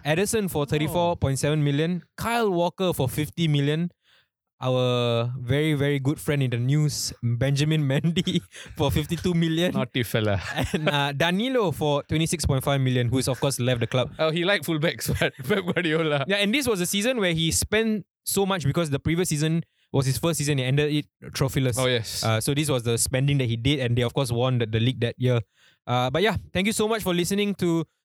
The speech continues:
Speaker 1: the Final Whistle Premier League Weekly. Uh, had a ball of a time. I'm looking forward to the Premier League resuming. Uh, but just take notice that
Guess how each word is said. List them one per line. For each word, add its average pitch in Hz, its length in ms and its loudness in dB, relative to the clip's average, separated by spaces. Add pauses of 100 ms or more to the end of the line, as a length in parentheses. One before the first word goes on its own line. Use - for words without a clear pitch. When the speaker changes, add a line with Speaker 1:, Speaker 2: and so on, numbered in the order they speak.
Speaker 1:
the 143 40 0
Final 165 260 0
Whistle 165 200 0
Premier 170 280 0
League 170 80 -2
Weekly. 180 520 0 (260)
Uh, 120 140 0
had 143 140 0
a 135 40 -2
ball 165 200 0
of 143 80 -2
a 147 80 -2
time. 175 420 0
I'm 127 100 0
looking 151 280 2
forward 165 320 0
to 151 80 0
the 139 100 0
Premier 147 260 0
League 156 140 0
resuming. 156 540 2 (260)
Uh, 127 160 0
but 135 160 0
just 185 180 0
take 185 140 -4
notice 170 400 0
that 131 240 0